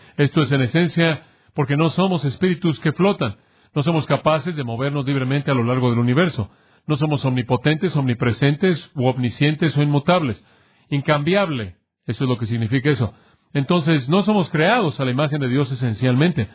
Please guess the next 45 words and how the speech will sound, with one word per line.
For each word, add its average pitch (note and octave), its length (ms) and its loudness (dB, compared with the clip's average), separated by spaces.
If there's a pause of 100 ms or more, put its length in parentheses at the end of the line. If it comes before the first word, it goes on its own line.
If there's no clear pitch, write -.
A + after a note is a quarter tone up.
(240)
No D3 80 0
somos D#3 240 2
creados E3 440 2
a D3 60 -2
la C3+ 60 -2
imagen C#3+ 300 -2
de B2+ 100 -2
Dios C#3 360 -2 (280)
moralmente, C#3+ 760 0 (160)
pero D#3 180 2
somos F#3 260 0
creados G3+ 500 0
a C3+ 80 -2
imagen D3+ 340 0
de C#3 80 0
Dios D3 240 2
en E3+ 80 0
el B2+ 100 0
sentido C#3 340 2
de C3+ 60 2
personalidad. C3+ 800 0 (160)
Esto D#3+ 200 -2
es, D3 80 -2
podemos C#3+ 340 -2
pensar, D3+ 500 0
podemos C#3 320 -2
sentir D#3+ 360 0
y F3 60 2
podemos C3+ 320 0
tomar B2+ 240 2
decisiones. C3 600 -2 (340)
En B2+ 180 0
ese D#3 220 2
sentido, F3+ 640 2 (360)
somos C#3 340 0
creados D#3 360 2
a D3+ 80 2
la C#3 100 2
imagen B2 360 0
de C3+ 100 -2
Dios. D#3+ 320 -2 (180)
Ahora, D3+ 300 0
con C3 220 -4
toda A#3+ 300 0
certeza, A#2 720 -6